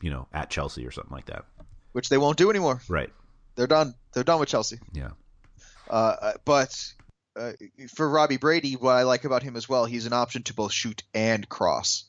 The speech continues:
Speaker 2: from
Speaker 1: Totally.
Speaker 2: free kicks.
Speaker 1: Yeah.
Speaker 2: And
Speaker 1: It's,
Speaker 2: he's
Speaker 1: uh,
Speaker 2: good
Speaker 1: I
Speaker 2: at
Speaker 1: mean, I don't
Speaker 2: both.
Speaker 1: wanna
Speaker 2: And
Speaker 1: say
Speaker 2: he's good at
Speaker 1: he's
Speaker 2: both. And he'll take the penalties.
Speaker 1: Yeah, I don't wanna say he's Gylfi Sigurdsson, but he's like a,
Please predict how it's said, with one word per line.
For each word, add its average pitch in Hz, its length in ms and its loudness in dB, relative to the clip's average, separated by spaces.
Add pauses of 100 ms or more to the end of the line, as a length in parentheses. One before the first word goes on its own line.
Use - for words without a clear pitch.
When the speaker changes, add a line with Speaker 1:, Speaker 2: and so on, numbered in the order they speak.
Speaker 2:
from 90 540 -2
Speaker 1:
Totally. 85 300 2
Speaker 2:
free - 80 -6
kicks. - 240 -6
Speaker 1:
Yeah. 73 180 0 (160)
Speaker 2:
And 113 100 4
Speaker 1:
It's, 110 120 -2
Speaker 2:
he's - 20 4
Speaker 1:
uh, 98 80 6
Speaker 2:
good - 140 6
Speaker 1:
I - 40 8
Speaker 2:
at - 40 6
Speaker 1:
mean, 92 80 2
I 90 40 0
don't 95 100 4
Speaker 2:
both. 95 40 4
Speaker 1:
wanna 90 120 2
Speaker 2:
And 85 60 -2
Speaker 1:
say 156 120 4
Speaker 2:
he's 110 100 2
good 160 140 4
at 147 60 0
Speaker 1:
he's - 40 -6
Speaker 2:
both. 135 120 0 (260)
And 180 340 2
he'll 151 140 0
take 143 220 -4
the - 60 -14
penalties. - 540 -10
Speaker 1:
Yeah, 87 220 0
I 85 40 2
don't 104 80 2
wanna 92 140 2
say 85 220 -2
he's 76 220 -4
Gylfi 90 280 -2
Sigurdsson, 76 580 -6
but 76 120 -8
he's 78 160 -6
like 73 120 -6
a, 71 140 -8